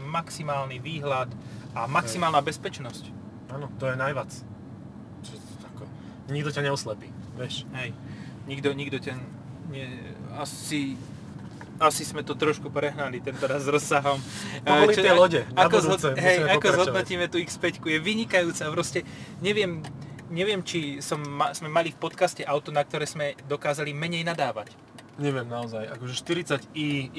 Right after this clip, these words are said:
Speaker 2: X-Drive, osemstupňová automatika, pekne vyrobené vnútri, vonku.
Speaker 1: Na to, že to v Amerike, tak je to kvalitne spravené, nie jak
Speaker 2: Hej.
Speaker 1: Tesla.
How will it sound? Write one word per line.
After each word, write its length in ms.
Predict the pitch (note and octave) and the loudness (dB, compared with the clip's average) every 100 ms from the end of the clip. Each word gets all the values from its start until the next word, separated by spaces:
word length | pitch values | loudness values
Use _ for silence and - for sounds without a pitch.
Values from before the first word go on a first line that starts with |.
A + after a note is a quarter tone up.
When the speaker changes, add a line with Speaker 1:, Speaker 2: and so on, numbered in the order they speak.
| D3 | -8
Speaker 2:
X-Drive, 560 | B2+ B2+ B2 A#2 A2 - - - - | -4 0 2 2 0 -6 -16 -16 -6
osemstupňová 880 | C#3+ C3+ C#3 - A#2+ B2 A2 A2 A#2 | -4 -4 -4 -6 -12 -8 -4 -4 -4
automatika, 800 | B2+ C3+ C3 A#2 C#3 B2+ A#2 A2 - - - - - - - | -4 -4 -4 -4 -6 -4 -2 -2 -8 -18 -18 -18 -18 -8 -2
pekne 400 | D3+ - C3 A2+ - - | -2 -2 -8 -8 -12 -4
vyrobené 480 | D3+ D3+ C#3 C3 A#2 | 0 0 2 0 -2
vnútri, 400 | B2+ D#3 D3+ C3+ | -4 -4 -4 -4
vonku. 560 | B2+ C3+ C3+ A#2+ A#2 G#2+ - - - | -2 -4 -4 -8 -10 -10 -16 -16 -6
Speaker 1:
Na 160 | C#3 F3 | 0 2
to, 80 | G3 | 2
že 160 | D#3+ | 0
to 80 | D3+ | 0
v 80 | C3 | 2
Amerike, 400 | D3+ D#3+ C3+ B2 | 2 0 -2 -4
tak 160 | B2+ B2 | -4 -4
je 80 | |
to 20 | B2 | 0
kvalitne 360 | C3 D3+ C3 | 4 2 2
spravené, 420 | B2 C#3+ C#3+ C#3 | -4 0 0 0
nie 180 | B2 B2+ | -4 -2
jak 140 | B2 - | -4 -2
Speaker 2:
Hej. 80 | B2 | -2
Speaker 1:
Tesla. 240 | A#2 G#2+ | -2 -4